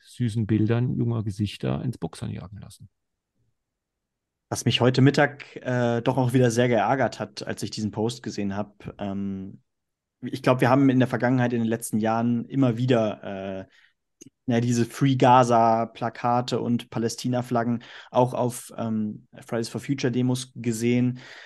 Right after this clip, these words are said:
Speaker 2: Ähm, es gab, den hatte ich vorhin erst in der Story, einen Tweet <clears throat> Ende zweitausendzweiundzwanzig, wo der, äh,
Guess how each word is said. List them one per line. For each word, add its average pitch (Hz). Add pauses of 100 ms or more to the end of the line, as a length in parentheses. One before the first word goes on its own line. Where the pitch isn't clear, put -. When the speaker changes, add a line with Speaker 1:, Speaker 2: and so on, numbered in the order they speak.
(200)
Speaker 2:
Ähm, 110 (180)
es -
gab, 123
den 110
hatte 110
ich -
vorhin 123
erst 113
in 120
der 113
Story, 127
einen 113
Tweet 151 (120)
<clears throat> -
Ende 139
zweitausendzweiundzwanzig, 123 (380)
wo 120
der, 117 (100)
äh, 110